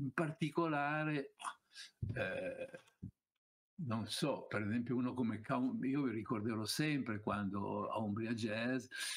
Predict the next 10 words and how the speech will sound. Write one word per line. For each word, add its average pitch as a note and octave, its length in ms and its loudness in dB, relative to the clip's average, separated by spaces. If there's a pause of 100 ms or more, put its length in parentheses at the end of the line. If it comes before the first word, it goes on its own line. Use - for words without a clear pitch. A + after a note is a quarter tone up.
(180)
con A#2 220 -2
Count B2 280 0
Basie A2 640 0 (280)
avevano, G#2 520 -2
c'era A2+ 220 -2
un A#2+ 100 2
gruppo C#3+ 340 2
che A2+ 80 2
si - 100 -6
chiamava A#2+ 800 0